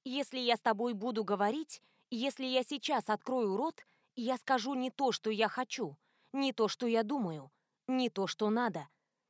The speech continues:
Правда, дай мне успокоиться». Совсем не все могут так себя вести во время эмоциональной вспышки, но мне кажется, это тот желаемый результат, к которому может прийти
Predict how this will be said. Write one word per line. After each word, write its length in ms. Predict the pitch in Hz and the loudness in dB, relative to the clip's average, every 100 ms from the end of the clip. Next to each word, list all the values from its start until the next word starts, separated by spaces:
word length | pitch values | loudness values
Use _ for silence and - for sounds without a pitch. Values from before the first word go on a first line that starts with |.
| _ | _
Правда, 420 | - 262 175 147 170 | 0 2 2 0 -2
дай 220 | 262 339 | -2 0
мне 200 | 247 175 | 0 -2
успокоиться». 760 | 165 - 175 175 151 - 156 - _ _ _ _ _ | -2 -2 -2 -4 -8 -10 -14 -16 _ _ _ _ _
Совсем 540 | - 294 277 - 277 247 | 0 4 4 2 0 0
не 100 | 247 | -4
все 300 | - 262 208 | -4 -2 0
могут 380 | 202 214 196 | 0 0 -2
так 180 | 156 214 | 2 2
себя 280 | - 226 196 | 0 -2 -2
вести 420 | 175 - - 269 | -2 -10 -6 -4
во 140 | 208 190 | 0 0
время 380 | 202 226 214 | 2 0 0
эмоциональной 760 | 208 214 208 220 190 190 190 202 | 2 0 2 0 2 0 0 -4
вспышки, 560 | - - 233 - 156 - _ _ _ | -6 -10 -8 -8 -12 -16 _ _ _
но 220 | 262 277 240 | -2 2 4
мне 220 | 214 208 | 2 0
кажется, 600 | - 220 214 175 208 190 | 0 0 0 -4 -2 -2
это 260 | 247 233 240 | -2 -2 -4
тот 300 | - 262 180 | 0 0 0
желаемый 600 | 185 196 202 190 180 185 | 0 2 4 2 0 0
результат, 640 | 190 165 170 220 269 - _ _ _ _ | -2 -2 -4 0 0 -2 _ _ _ _
к 40 | |
которому 520 | 294 269 269 233 220 | 0 2 2 4 4
может 360 | 220 226 202 156 | 4 2 0 -4
прийти 540 | 190 180 - 226 269 | -6 -6 -8 -6 -6